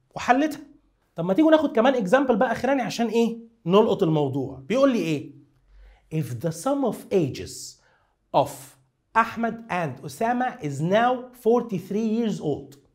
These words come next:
خلاص، يبقى احمد هنقول عليه مثلًا ايه؟ اكس. واسامه هنقول عليه واي. السم بتاعهم اللي هي اكس بلس واي بكام؟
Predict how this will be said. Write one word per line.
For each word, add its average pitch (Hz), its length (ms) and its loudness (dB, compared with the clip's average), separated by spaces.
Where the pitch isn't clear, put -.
خلاص، 294 580 4
يبقى 160 280 2
احمد 240 320 -2
هنقول 175 220 0
عليه 175 140 2
مثلًا 185 320 2
ايه؟ 190 240 -2
اكس. - 460 -6
واسامه 240 560 4
هنقول 190 380 -2
عليه 180 280 2
واي. 151 520 4
السم 247 400 4
بتاعهم 202 320 2
اللي 170 100 2
هي 196 100 2
اكس 226 180 -6
بلس 196 260 -4
واي 220 100 2
بكام؟ 226 420 0